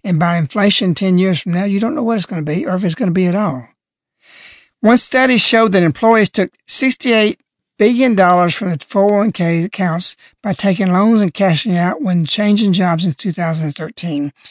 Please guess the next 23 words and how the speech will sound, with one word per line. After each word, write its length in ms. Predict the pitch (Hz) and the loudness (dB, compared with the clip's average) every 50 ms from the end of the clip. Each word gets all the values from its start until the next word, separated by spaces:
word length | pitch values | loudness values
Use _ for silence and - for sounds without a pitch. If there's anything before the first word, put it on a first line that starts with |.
| - - _ _ _ - | -20 -20 _ _ _ -4
up 200 | 202 190 - - | -2 -2 -2 0
from 160 | - 190 170 | 0 0 0
just 200 | 175 175 143 - | 0 0 -4 -4
thirty-six 400 | - 214 196 175 - 233 - - | -2 -2 0 0 -2 -2 -4 -4
billion 500 | 180 160 175 170 165 170 170 165 156 - _ _ - _ - | -2 0 0 2 2 0 0 -2 -4 -6 _ _ -20 _ -6
they 120 | - 175 | -6 -6
took 260 | - - 208 - - | -2 -2 -4 -4 -2
out 240 | 185 165 156 175 294 | -4 -4 -4 -4 -6
in 80 | 277 175 | -8 -10
two 140 | - 185 | -8 -8
thousand 300 | 156 175 151 151 143 175 | -6 -6 -6 -4 -6 -6
and 100 | 202 180 | -6 -6
four. 420 | - - 247 240 175 123 120 117 _ _ _ _ _ _ _ _ _ _ _ _ _ _ _ _ _ _ _ _ _ _ _ _ _ _ _ _ _ _ _ _ _ _ _ _ _ _ _ _ - | -4 -4 -2 -2 -2 -4 -8 -12 _ _ _ _ _ _ _ _ _ _ _ _ _ _ _ _ _ _ _ _ _ _ _ _ _ _ _ _ _ _ _ _ _ _ _ _ _ _ _ _ -6
I 120 | 214 202 | -2 0
went 120 | 247 285 330 | 0 2 0
before 300 | 214 139 - 202 190 185 | -2 -2 2 2 4 4
a 40 | |
lady 200 | 180 185 185 180 | 4 4 4 4
in 60 | 175 170 | 4 2
nineteen 360 | 165 165 170 - - 190 175 | 2 0 -2 -2 -2 -2 0
eighty-six, 640 | 170 175 185 170 143 - - 185 170 - - - | 0 0 -2 -2 -2 -4 -4 -4 -4 -4 -6 -6
October 360 | 135 151 - - 190 180 165 | -8 -6 -2 -2 -2 -2 -2
sixth, 520 | 127 - - 185 156 151 226 - - - | -4 -4 -4 -4 -6 -6 -4 -4 -4 -4